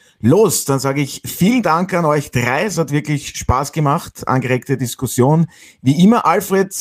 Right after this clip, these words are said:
morgen nicht vergessen, da gibst du brav deine Tipps ab und ich bin schon gespannt, wie diese ausfallen werden.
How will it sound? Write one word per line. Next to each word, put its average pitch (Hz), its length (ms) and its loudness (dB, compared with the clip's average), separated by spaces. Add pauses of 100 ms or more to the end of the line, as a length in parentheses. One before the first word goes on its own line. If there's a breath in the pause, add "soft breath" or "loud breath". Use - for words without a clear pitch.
(120)
morgen 156 260 2
nicht 160 180 -2
vergessen, 143 720 -2
da - 80 -6
gibst - 300 -10
du 131 60 -4
brav 120 260 0
deine 117 240 2
Tipps 160 260 -4
ab 160 240 0
und 135 220 0
ich 190 320 0 (240 soft breath)
bin 143 140 2
schon 139 200 0
gespannt, 127 480 -2
wie 127 80 -6
diese 117 300 -2
ausfallen 110 500 2
werden. 107 460 2